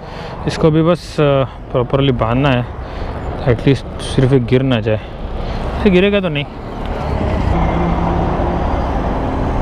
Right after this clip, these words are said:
आह, चलो, मैं देख रहा हूँ बहुत ही खूबसूरत, कतई खूबसूरत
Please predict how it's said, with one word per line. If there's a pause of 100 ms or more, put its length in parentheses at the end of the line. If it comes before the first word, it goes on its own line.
(640)
आह, (1120)
चलो, (1700)
मैं
देख
रहा
हूँ (760)
बहुत
ही
खूबसूरत, (100)
कतई
खूबसूरत